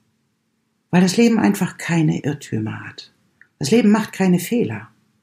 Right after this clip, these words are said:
Und damit sind auch wir keine Fehler. Das Einzige, was wir lernen dürfen, ist, uns in die Welt zu bringen.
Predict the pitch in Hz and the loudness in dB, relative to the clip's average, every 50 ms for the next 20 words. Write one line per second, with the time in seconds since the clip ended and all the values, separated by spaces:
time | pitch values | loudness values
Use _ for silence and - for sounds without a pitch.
0 | _ _ _ _ _ _ _ _ _ _ _ _ _ _ _ _ _ _ _ 139 | _ _ _ _ _ _ _ _ _ _ _ _ _ _ _ _ _ _ _ -2
1 | 135 135 147 147 151 160 156 - 175 180 175 165 - - 135 117 113 - - - | 2 2 4 4 2 0 0 -2 -4 -4 -4 -4 -6 -6 -6 -6 -6 -6 -10 -12
2 | 113 107 110 - - - 110 101 98 87 - - _ _ _ _ _ _ _ _ | -12 -12 -12 -14 -12 -12 -12 -12 -12 -16 -16 -18 _ _ _ _ _ _ _ _
3 | _ _ _ _ _ _ _ _ - - - - _ _ _ 185 190 185 190 208 | _ _ _ _ _ _ _ _ -20 -20 -20 -20 _ _ _ 0 2 4 4 4
4 | 226 226 226 240 220 214 185 185 175 - - 175 147 160 165 165 160 156 160 160 | 4 4 2 2 2 4 2 2 0 0 -2 0 0 2 2 4 4 4 4 2
5 | 143 139 - 147 - 135 131 - - - _ _ _ _ _ _ _ - 151 139 | 0 0 -2 -2 -2 -2 -4 -6 -10 -14 _ _ _ _ _ _ _ 2 2 2
6 | 127 - 131 139 120 151 165 160 160 - - 107 - 107 - 107 160 104 - | 2 -2 -2 0 0 0 0 0 -2 -6 -8 -6 -6 -8 -6 -6 -6 -8 -8